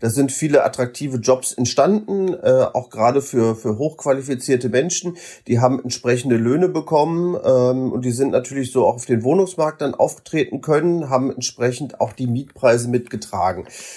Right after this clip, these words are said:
Jetzt, denke ich, werden wir uns erstmal auf eine Zeit einstellen, in der die Einkommen erstmal, äh, niedriger sind oder zumindest stagnieren. In einigen Fällen eben auch Einkommensausfälle wegen Kurzarbeitergeld, wegen Arbeitslosigkeit et cetera.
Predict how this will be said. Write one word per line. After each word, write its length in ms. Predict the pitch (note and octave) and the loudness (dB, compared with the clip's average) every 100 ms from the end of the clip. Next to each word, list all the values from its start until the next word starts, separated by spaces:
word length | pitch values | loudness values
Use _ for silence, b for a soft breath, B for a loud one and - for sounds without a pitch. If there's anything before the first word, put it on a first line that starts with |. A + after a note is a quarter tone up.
| B B | B B
Jetzt, 280 | A#2 B2 - | 2 2 4
denke 240 | C#3 C#3 D3+ | 2 2 -2
ich, 120 | B2 | -2
werden 280 | A#2+ C#3 C3 | -2 -2 -2
wir 80 | |
uns 100 | B2 | -2
erstmal 320 | B2 B2 C3+ G#2 | -2 -6 0 0
auf 140 | C3 | 0
eine 100 | A#2 | -4
Zeit 380 | - A#2+ C3 - | -4 -2 -2 -2
einstellen, 560 | B2 C3 - B2+ C3 | -4 -4 -2 0 0
in 120 | - A#2 | -4 -2
der 160 | A#2 | -2
die 380 | A#2+ A#2 A2+ - - | 0 -2 -2 -4 -2
Einkommen 560 | C3 E3 D3+ C#3+ C3+ | 0 0 2 2 2
erstmal, 640 | - B2 - B2+ A2+ A2+ A2+ | 0 -2 0 2 4 4 2
äh, 300 | G#2 G#2 G#2 | 2 2 2
niedriger 580 | A#2+ F3+ G3 F#3+ E3+ D#3+ | -2 0 0 2 2 0
sind 480 | D3 D#3+ F3 E3+ | 0 -2 -2 -2
oder 260 | - A2 G#2 | -2 2 2
zumindest 340 | - A#2 A2+ | 0 -2 0
stagnieren. 760 | - G2+ G2+ B2+ D3+ E3+ D#3+ D#3+ | 0 0 -2 -6 0 2 2 0
In 160 | A2+ G#2 | -2 0
einigen 400 | B2 B2 B2+ B2 | 2 2 -2 -4
Fällen 460 | - A2+ A#2+ - | 0 0 0 -4
eben 240 | - A#2 G#2+ | -4 -2 -2
auch 220 | - - | -4 -2
Einkommensausfälle 1080 | C#3 F3 F3 E3+ - C3+ - C#3+ C3+ C#3 B2 | -2 0 0 0 0 0 0 0 2 2 0
wegen 220 | A2 A2+ | -2 -4
Kurzarbeitergeld, 1120 | D#3+ E3+ - C3 B2 B2 C3 A2+ G#2+ A2+ A2+ | -4 -4 2 2 4 2 0 -2 0 -2 -4
wegen 200 | A2+ - | -6 -2
Arbeitslosigkeit 1040 | B2+ C#3 B2+ - A#2+ B2 B2 - G#2+ G#2+ | 0 2 0 0 -2 -2 -6 0 0 0
et 100 | G#2+ | -10
cetera. 480 | - A#2+ C#3 B2+ | -8 -4 0 2